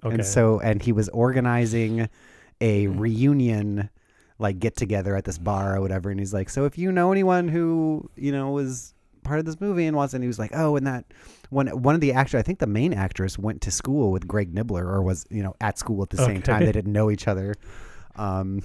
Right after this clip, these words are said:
Speaker 2: <laughs> clearly she had not taken any drama classes, so. <laughs>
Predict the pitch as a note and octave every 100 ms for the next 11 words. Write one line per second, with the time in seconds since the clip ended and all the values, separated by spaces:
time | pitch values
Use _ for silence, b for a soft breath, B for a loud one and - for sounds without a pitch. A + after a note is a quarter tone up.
0 | - - - B2+ A2+ - - - B2 A2
1 | G#2 B2+ G#2+ G2+ G2 G#2 G2+ F#2+ G2 F#2
2 | - G2 - - A2 A#2+ B2+